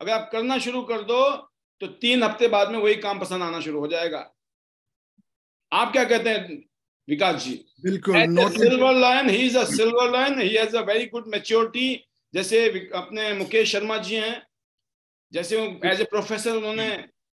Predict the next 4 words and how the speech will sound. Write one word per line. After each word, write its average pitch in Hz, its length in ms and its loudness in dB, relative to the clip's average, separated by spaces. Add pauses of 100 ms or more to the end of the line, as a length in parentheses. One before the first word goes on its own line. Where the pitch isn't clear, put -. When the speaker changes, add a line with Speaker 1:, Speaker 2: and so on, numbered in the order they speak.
(200)
Speaker 1:
आ, 156 320 -4 (1000)
एक 185 300 -6
बहुत 190 160 2
बड़े 202 520 2